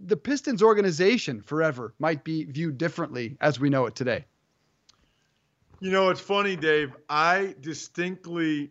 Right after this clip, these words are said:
Speaker 2: remember that and where I was watching it. It was two thousand four. I was playing for the Buffalo Bills. I think it happened on a Friday night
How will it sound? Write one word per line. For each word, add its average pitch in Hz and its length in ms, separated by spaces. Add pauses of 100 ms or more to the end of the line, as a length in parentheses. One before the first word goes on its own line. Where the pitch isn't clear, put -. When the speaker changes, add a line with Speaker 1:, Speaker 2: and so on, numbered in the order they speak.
(100)
Speaker 2:
remember 139 960
that 113 480
and 127 200
where 143 220
I 135 180
was 123 720 (160)
watching 123 640
it. 85 200 (640)
It 165 200
was 160 320
two 190 200
thousand 190 500
four. 175 580 (260)
I 143 140
was 151 200
playing 175 480
for 175 120
the 170 100
Buffalo 165 500
Bills. 120 680 (400)
I 156 180
think 240 400
it 339 140
happened 180 480
on 160 160
a 127 80
Friday 143 640
night 120 640